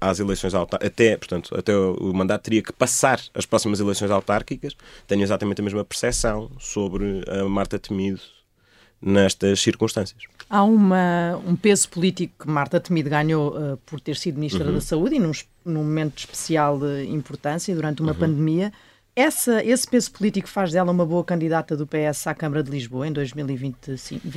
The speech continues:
Speaker 2: cinco?
Speaker 1: Sim, eu, eu, vamos lá ver. Eu não sei se a questão é uma questão do peso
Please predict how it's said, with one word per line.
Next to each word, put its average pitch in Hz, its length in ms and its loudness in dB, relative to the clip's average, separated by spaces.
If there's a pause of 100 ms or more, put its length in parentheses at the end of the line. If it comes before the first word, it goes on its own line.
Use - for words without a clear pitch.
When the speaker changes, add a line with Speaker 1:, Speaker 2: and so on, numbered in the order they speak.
Speaker 2:
cinco? 151 300 -4 (260)
Speaker 1:
Sim, 123 320 2
eu, 113 220 4
eu, 107 360 4
vamos 95 160 0
lá 95 80 4
ver. 85 240 -2 (140)
Eu 104 160 0
não 107 160 0
sei 107 180 0
se - 140 -2
a 98 60 -2
questão - 260 -2
é 104 60 2
uma 104 100 0
questão - 180 -2
do 104 140 -2
peso 82 760 0